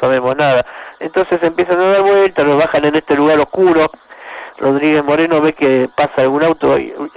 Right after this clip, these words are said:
se asustan porque hay luz, este, y los hacen subir otra vez,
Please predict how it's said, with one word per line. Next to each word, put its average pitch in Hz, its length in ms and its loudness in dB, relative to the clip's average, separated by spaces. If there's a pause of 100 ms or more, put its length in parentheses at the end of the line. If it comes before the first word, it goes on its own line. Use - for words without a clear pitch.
se 123 60 -2
asustan 135 500 -2
porque 127 240 -4
hay 135 380 -4
luz, 160 340 0 (340)
este, 120 380 -6 (240)
y 127 60 -16
los 123 180 -4
hacen 139 240 -2
subir 135 220 -2
otra 143 240 0
vez, 165 140 0